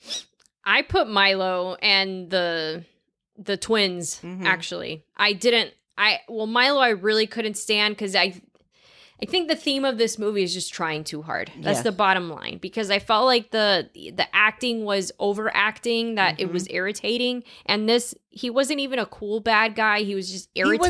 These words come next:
Speaker 1: irritating.
Speaker 2: cool, creepy kid. He
Speaker 1: At all.
Speaker 2: was re-, they really, truly did base this character on Isaac from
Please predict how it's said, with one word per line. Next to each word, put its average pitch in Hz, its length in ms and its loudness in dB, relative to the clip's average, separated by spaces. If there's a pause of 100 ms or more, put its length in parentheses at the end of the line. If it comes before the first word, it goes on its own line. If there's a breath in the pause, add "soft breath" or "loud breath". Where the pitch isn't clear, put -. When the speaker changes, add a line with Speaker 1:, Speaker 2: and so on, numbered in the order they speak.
Speaker 1:
irritating. 277 340 2
Speaker 2:
cool, 277 180 4
creepy 247 440 -6
kid. 165 380 -4
He 233 180 -2
Speaker 1:
At - 160 2
all. 415 160 2
Speaker 2:
was 269 260 2
re-, 220 260 -4 (120)
they 214 400 2
really, 277 360 0
truly 254 520 -2
did 196 340 0
base 196 300 0
this 208 180 -2
character 220 640 0
on 185 440 -2 (100)
Isaac 190 400 2
from 160 320 -6